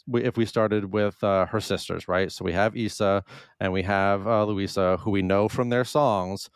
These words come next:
their gifts are, if nothing else, like, things that make it very difficult for them to just be themselves.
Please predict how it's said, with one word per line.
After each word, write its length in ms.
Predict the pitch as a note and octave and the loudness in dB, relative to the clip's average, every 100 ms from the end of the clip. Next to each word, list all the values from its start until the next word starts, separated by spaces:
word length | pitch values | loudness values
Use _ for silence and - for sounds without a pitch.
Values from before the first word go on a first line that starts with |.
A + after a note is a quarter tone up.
| _ _ | _ _
their 200 | G#2 G#2 | -2 -2
gifts 460 | G2+ A#2 A#2 - - | 0 0 0 -2 -6
are, 640 | B2+ A2 G#2+ G#2 G#2 G2+ _ _ _ _ _ _ A2+ | 0 2 4 2 2 0 _ _ _ _ _ _ -2
if 240 | A2 - | -2 -2
nothing 440 | B2 B2 B2 C3+ | -2 -2 0 0
else, 400 | C3+ G2+ G2 - | 2 0 -2 -4
like, 220 | A2 G2+ - | -2 -4 -4
things 380 | A#2 A2 G#2+ | -2 0 0
that 160 | A2+ G#2+ | -2 -2
make 240 | G#2 G#2 | -2 0
it 80 | A#2+ | -2
very 240 | G2+ B2+ C#3 | 0 0 0
difficult 480 | D#3 - G2 G2+ | -4 -4 -6 -6
for 80 | - | -4
them 120 | G2+ G2 | -4 -4
to 60 | |
just 240 | G2 G#2 - | -2 -2 0
be 100 | G#2+ | -2
themselves. 720 | G2+ F2+ A2+ F#2 D#2+ - - | -2 -4 -4 -4 -6 -8 -10